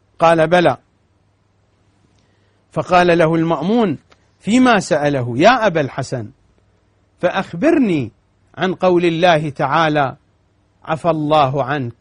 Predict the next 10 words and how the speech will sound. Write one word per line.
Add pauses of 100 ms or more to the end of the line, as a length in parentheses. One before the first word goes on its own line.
(260)
لما
أذنت
لهم.' (1900)
قال
الرضا
عليه
السلام: (360)
'هذا (680)
مما
نزل